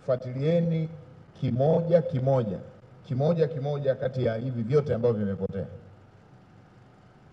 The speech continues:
Na fuatilieni ushiriki wa wahusika hawa.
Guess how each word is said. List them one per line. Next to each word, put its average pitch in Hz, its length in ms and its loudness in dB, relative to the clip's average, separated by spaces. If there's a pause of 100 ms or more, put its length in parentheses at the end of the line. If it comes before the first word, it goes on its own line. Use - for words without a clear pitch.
(400)
Na 123 180 -2
fuatilieni 147 960 2 (2500)
ushiriki 143 480 0
wa 139 100 6
wahusika 123 580 4
hawa. 107 240 0